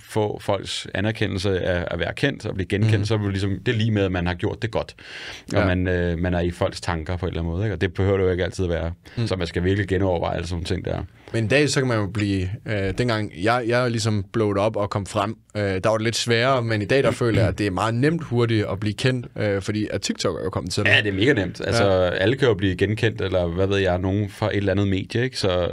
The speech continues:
Speaker 1: så jo, det kræver ikke så meget. Så der, ja, så, så man er måske ikke så meget kendt mere, i og med, at alle er kendte. Det ved jeg ikke. <laughs>
Speaker 2: Jamen, der er, det er jo, alle er jo, altså, jeg føler lidt efter TikTok, det kom ind i spil, at der er mange folk, hvor jeg sådan lidt,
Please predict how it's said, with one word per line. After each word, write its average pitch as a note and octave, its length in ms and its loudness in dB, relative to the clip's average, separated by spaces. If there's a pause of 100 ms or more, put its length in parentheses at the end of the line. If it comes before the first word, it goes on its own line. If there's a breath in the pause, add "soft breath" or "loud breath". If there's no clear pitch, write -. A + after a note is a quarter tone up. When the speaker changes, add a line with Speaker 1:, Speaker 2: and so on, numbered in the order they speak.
Speaker 1:
så F2 140 -2
jo, F#2+ 120 2
det F#2+ 140 -2
kræver A2+ 280 4
ikke F#2+ 120 0
så A2+ 60 0
meget. F#2+ 300 2 (440 loud breath)
Så G#2 100 -2
der, G2+ 100 2 (200)
ja, F#2+ 260 0
så, G2 220 -4
så G#2 140 -2
man G2+ 140 2
er G2+ 40 2
måske G2+ 220 0
ikke B2+ 100 -2
så B2+ 60 2
meget G#2+ 200 2
kendt A#2+ 200 0
mere, G#2 180 2
i A2+ 80 0
og G#2 60 4
med, G2 120 4
at F2 60 2
alle A2+ 160 2
er A#2 40 -8
kendte. G2+ 360 -2
Det A2 80 2
ved G#2 100 2
jeg E2+ 80 2
ikke. F2+ 160 -6 (220 loud breath)
<laughs> - 200 -6
Speaker 2:
Jamen, C#3 160 2
der B2+ 80 6
er, B2 60 4
det A#2+ 140 -2
er C3 40 2
jo, B2 120 2
alle A#2+ 260 4
er F3 40 4
jo, G#2+ 400 2
altså, A2+ 280 0
jeg A2 240 2
føler D3+ 160 2
lidt B2+ 140 4
efter A#2+ 220 0
TikTok, A#2 420 -4
det G2+ 120 -2
kom G#2+ 180 0
ind G#2+ 120 0
i G2+ 40 0
spil, G#2+ 300 -2
at F#2+ 160 -4
der G2+ 80 0
er G2 60 0
mange G#2 300 -2
folk, A2+ 260 0
hvor A2 160 0
jeg G2 120 -2
sådan A2+ 140 -2
lidt, G#2+ 180 0